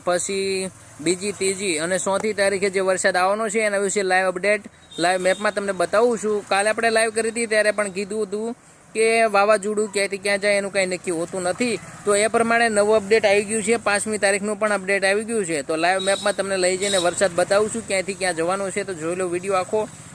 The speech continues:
અને વીડિયો જેમ બને એમ શેર કરજો અને પૂરો વીડિયો જોજો અને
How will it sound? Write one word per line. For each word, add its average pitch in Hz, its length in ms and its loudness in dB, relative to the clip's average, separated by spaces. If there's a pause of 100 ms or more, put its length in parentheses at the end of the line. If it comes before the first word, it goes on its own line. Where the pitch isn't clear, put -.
અને 196 280 2
વીડિયો 190 320 2
જેમ 185 280 -2
બને 185 180 -2
એમ 185 100 -4
શેર 180 260 0
કરજો 208 440 0 (320)
અને 190 180 2
પૂરો 226 300 2
વીડિયો 220 260 4
જોજો 214 320 2
અને 208 380 4